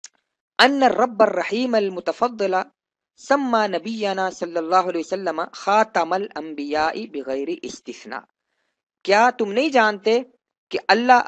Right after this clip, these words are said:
रहम वाले और फजल वाले अल्लाह रब ने हमारे नबी करीम सल्लल्लाहु अलैहि वसल्लम का नाम खातमुल अंबिया रखा है बगैर इस्तिस्ना के,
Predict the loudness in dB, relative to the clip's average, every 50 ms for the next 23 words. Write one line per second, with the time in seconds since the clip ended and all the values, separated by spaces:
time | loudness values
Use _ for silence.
0 | -4 0 2 2 2 2 0 -2 0 0 0 2 2 2 2 2 0 0 0 -2
1 | 0 0 0 0 2 2 2 2 2 0 -2 -2 -4 -2 0 0 0 2 4 4
2 | 4 4 2 -2 -4 -6 -8 -10 _ _ _ _ _ _ -6 0 2 4 4 4
3 | 4 2 0 -4 -2 0 -2 -2 0 0 -2 -2 -2 -4 -6 -8 -6 -6 -4 -2
4 | -2 -4 -4 -6 -8 -8 -6 -6 -8 -4 -4 -4 -4 -2 -4 -2 -2 -2 -4 -6
5 | -12 _ _ -18 -14 -2 4 6 8 8 8 6 4 4 4 2 -4 -6 -6 -6
6 | -6 -4 -4 -8 -10 -6 -2 0 0 2 2 0 -2 -4 -4 -4 -2 -2 -2 -4
7 | -6 _ _ _ _ _ _ _ 4 4 4 2 2 2 2 2 0 -2 -4 -6
8 | -6 -6 -10 -10 -8 -8 -8 -8 -10 -6 -2 0 0 0 0 -2 -6 -10 -10